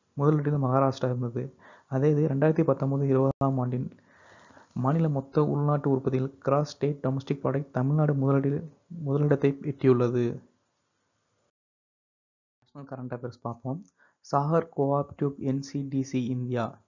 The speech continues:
தேசிய கூட்டுறவு மேம்பாட்டுக் கழகம் சார்பில் YouTube சேனல் துவங்கப்பட்டுள்ளது. இளைஞர்கள் மற்றும் விவசாயிகள் கூட்டுறவு சங்கங்களின் பலன்களை புரிந்து கொள்ளும் வகையில் இந்த சேனல் துவங்கப்பட்டுள்ளது.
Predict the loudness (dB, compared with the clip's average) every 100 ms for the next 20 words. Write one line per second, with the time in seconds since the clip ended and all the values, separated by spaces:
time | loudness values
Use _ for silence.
0 | _ _ -2 0 0 -2 -2 0 0 0
1 | 0 0 -2 -2 0 -2 -2 -4 -4 -4
2 | -4 -4 -4 -6 -6 -4 -4 -4 -4 -2
3 | -4 -4 -6 -4 -6 -8 -18 -20 _ -4
4 | 0 0 0 0 0 -2 -2 -2 -2 0
5 | 0 0 -2 -6 -14 _ _ -2 2 2
6 | 2 2 2 2 0 -2 -2 0 -2 -2
7 | -2 0 0 -2 -2 -4 -6 -4 -6 -4
8 | -4 -2 -2 -2 -4 -6 -6 -6 -6